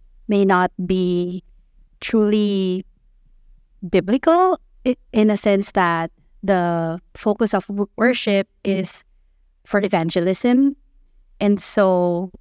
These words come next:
it's not uncommon for us to always have events like, okay, when I was in serving in the youth ministry, every month we have, like, a, a pizza party evangelism,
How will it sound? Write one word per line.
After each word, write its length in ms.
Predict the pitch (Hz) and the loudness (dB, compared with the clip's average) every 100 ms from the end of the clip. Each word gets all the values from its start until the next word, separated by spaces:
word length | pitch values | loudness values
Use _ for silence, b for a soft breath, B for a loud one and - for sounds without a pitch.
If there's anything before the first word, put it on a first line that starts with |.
| _ | _
it's 240 | 226 - 226 | -8 -4 0
not 220 | 214 214 | 0 0
uncommon 440 | 208 202 196 196 208 | -2 0 0 2 2
for 240 | - 202 | 0 -2
us 260 | 196 190 - | -2 -4 -6
to 80 | 196 | -2
always 340 | 196 185 185 | 0 0 -2
have 220 | - 185 185 208 | -2 -4 -4 -4
events 540 | 190 175 175 175 - | 0 0 0 -4 -6
like, 360 | 175 160 - - - _ _ - | -6 -6 -8 -18 -20 _ _ -12
okay, 260 | 202 185 170 | -4 0 2
when 160 | 175 | 0
I 100 | 196 | 0
was 160 | 196 190 | 0 0
in 120 | 196 | -2
serving 460 | - 196 185 196 196 | 0 0 2 0 0
in 100 | 180 | 0
the 100 | 175 | 0
youth 240 | 185 - | -2 -2
ministry, 680 | 180 175 175 - 165 147 - _ _ | -2 -2 -4 -6 -6 -8 -10 _ _
every 340 | 208 214 196 208 | 2 2 4 2
month 340 | 180 160 - - | 2 0 -6 -4
we 140 | 196 | -2
have, 220 | 190 170 | 2 0
like, 280 | 170 165 156 | 0 -2 -2
a, 140 | 160 160 _ _ - _ _ | -6 -8 _ _ -20 _ _
a 60 | 208 - | -8 0
pizza 380 | 302 311 - 254 | 2 2 0 -2
party 880 | - 240 233 - 214 196 180 170 160 - - | 2 2 2 0 -2 -2 -4 -6 -8 -12 -6
evangelism, 840 | 190 202 196 190 175 175 185 185 | 0 2 2 2 0 -4 -10 -18